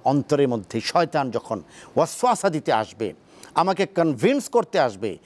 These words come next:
আমাকে কনফিউজ করতে আসবে, তখনই যেন বলি, "শয়তান তুমি আমার সুস্পষ্ট শত্রু, আমি তোমাকে নয়, আমি আমার আল্লাহর আদেশকে প্রাধান্য দিতে চাই।"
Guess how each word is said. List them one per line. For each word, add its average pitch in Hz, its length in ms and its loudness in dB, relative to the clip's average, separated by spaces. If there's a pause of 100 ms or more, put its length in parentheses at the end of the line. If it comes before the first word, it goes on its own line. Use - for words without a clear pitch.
(220)
আমাকে 196 300 2
কনফিউজ 190 540 2
করতে 196 300 0
আসবে, 107 320 -2 (320)
তখনই 262 360 0
যেন 202 180 0
বলি, 147 160 0
"শয়তান 123 540 0 (380)
তুমি 262 240 6
আমার 139 260 2
সুস্পষ্ট - 580 -4
শত্রু, 151 520 2 (300)
আমি 127 240 0 (120)
তোমাকে 165 360 0
নয়, 123 100 -2
আমি 110 160 -4
আমার 107 240 -2
আল্লাহর 123 400 2
আদেশকে 120 400 -4
প্রাধান্য 90 420 -6
দিতে - 240 -6
চাই।" 76 180 -8